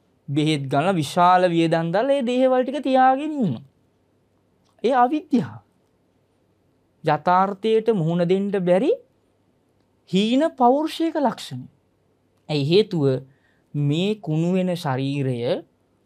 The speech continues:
පවත්වාගෙන ඉන්න දරන වෙහෙසක්. ඒ වෙහෙස කොයි තරම්ද කියනවනම් ඒ පුද්ගලෝ මිය ගිහිල්ලා ආයි ඒ වගේම ජීවිත කාලයක් ජීවත් වුණා වගේ අර මලමිනිය පරිස්සම් කරනවා. එහෙම තියෙනවා මේ ලෝකේ.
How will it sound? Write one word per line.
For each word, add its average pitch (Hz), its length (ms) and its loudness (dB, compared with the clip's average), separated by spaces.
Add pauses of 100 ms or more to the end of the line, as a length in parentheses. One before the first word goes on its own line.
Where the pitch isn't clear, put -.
(420)
පවත්වාගෙන 175 960 2
ඉන්න 175 380 -4
දරන 214 440 0 (500)
වෙහෙසක්. 220 560 -2 (680)
ඒ 233 140 4
වෙහෙස 214 320 2
කොයි 208 260 2
තරම්ද 247 420 4
කියනවනම් 196 480 -4
ඒ 233 180 -4
පුද්ගලෝ 240 640 2
මිය 226 240 2
ගිහිල්ලා 190 440 -2 (720)
ආයි 226 340 2 (180)
ඒ 190 220 2
වගේම 254 380 4
ජීවිත 226 360 -2
කාලයක් 196 460 0
ජීවත් 175 340 -2
වුණා 185 220 -6
වගේ 269 120 -2
අර 277 80 -4
මලමිනිය 294 500 -2
පරිස්සම් 202 460 -8
කරනවා. - 280 -20 (1300)
එහෙම 165 260 -4
තියෙනවා 403 360 -4
මේ 320 140 -6
ලෝකේ. 196 420 -2